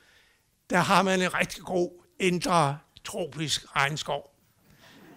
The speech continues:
som er mangfoldig og meget varieret.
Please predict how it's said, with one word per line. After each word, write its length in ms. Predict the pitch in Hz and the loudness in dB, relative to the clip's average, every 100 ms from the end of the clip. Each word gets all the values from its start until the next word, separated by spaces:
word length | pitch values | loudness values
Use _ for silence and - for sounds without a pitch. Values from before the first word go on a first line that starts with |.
| - | -20
som 500 | - - 170 170 180 | -12 0 4 4 2
er 340 | 185 175 151 175 - | 2 4 4 2 -4
mangfoldig 880 | 160 147 165 202 214 - 214 160 - | -4 -4 4 6 6 2 -4 -4 -8
og 240 | 392 220 180 | -4 -2 0
meget 420 | 156 151 170 180 | 2 2 0 -2
varieret. 720 | 160 160 139 139 156 151 139 | 0 2 2 -2 -4 -4 -6